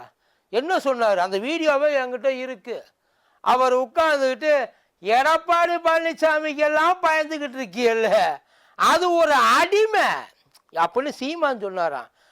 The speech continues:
அது ஒரு அடிமை, அது மட்டும் அந்த சேரை விட்டு இறங்குச்சு, ஊருக்குள்ள ஒரு பயம் மதிக்க மாட்டேன், போயும் போயும்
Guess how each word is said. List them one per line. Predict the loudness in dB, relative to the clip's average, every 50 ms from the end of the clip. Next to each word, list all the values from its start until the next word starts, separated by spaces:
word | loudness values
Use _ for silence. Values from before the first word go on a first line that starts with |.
| -6 0
அது | 2 2 2 2 2
ஒரு | 0 2 2
அடிமை, | 2 2 2 0 0 -2 -4 -2 -2 -4 -4 -4 -10 -16 _
அது | -2 0 2 4 4 2 2 2 2
மட்டும் | 2 0 0 0 0 2 2 2 2
அந்த | 2 0 -2 -2
சேரை | 2 2 4 4 4 4 4 2 2
விட்டு | 0 -2 -6 -6 -8 -4
இறங்குச்சு, | 0 0 2 2 0 -2 -4 -10 -10 -10 -10 -4 -2 0 0 0 -2 -4 _ _ _ _ -12 -6 -2
ஊருக்குள்ள | -2 0 0 0 -2 -6 -6 -4 -2 0 0 0 0
ஒரு | -2 0 0 0 0 0 -2 -2
பயம் | 0 0 0 -2 -2
மதிக்க | -4 -4 -4 -6 -4 -4 -4
மாட்டேன், | -2 -4 -6 -4 -2 -4 -4 -4 _ _ _ _ _ _
போயும் | -4 0 2 4 4 4 2 0 -2 -4 -2 -2
போயும் | 0 0 0 0 -2 -4